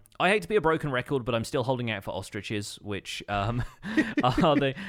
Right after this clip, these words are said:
one of the features that they suggested as part of the update to savannas,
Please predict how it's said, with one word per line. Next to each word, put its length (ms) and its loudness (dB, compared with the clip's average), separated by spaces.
one 160 2
of 80 -2
the 60 0
features 400 -2
that 120 0
they 100 0
suggested 480 -2
as 120 -2
part 260 -2
of 160 -8
the 300 -4
update 380 -6
to 180 -8
savannas, 760 -2